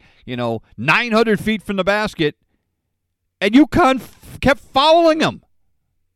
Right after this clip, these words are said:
They fouled him once on a three-pointer on a shot that, that had no chance to go in.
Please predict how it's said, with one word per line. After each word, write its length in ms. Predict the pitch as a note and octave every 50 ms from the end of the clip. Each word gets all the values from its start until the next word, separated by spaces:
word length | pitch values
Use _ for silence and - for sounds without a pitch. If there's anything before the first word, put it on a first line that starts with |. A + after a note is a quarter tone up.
| _ _ _ _ _ _ _ _ _ _ _ _
They 80 | D#4
fouled 340 | C4+ - D#4 E4 E4 E4 D#4+
him 80 | D4+ C#4
once 220 | D4 D#4+ - -
on 100 | C#4+ C#4
a 60 | C4
three-pointer 640 | - - B3+ C#4+ D4+ A#3 - - B3+ C#4 D4+ D4 C4+
on 140 | B3 A3+ A3
a 60 | F#3+
shot 300 | - - C#4+ D4 D4 A#3
that, 440 | C4+ A#3 A#3 F#3+ C3+ G3 F3+ F#3 E3
that 160 | A#3+ A#3 A#3
had 120 | A3+ G#3
no 220 | A3+ C#4 D#4 D#4+ B3+
chance 340 | - - B3 A#3 A3 F#3 -
to 100 | G3 E3+
go 180 | E3+ D#3 B2+
in. 240 | G#2+ G#2+ A#2+ F#3 F#3+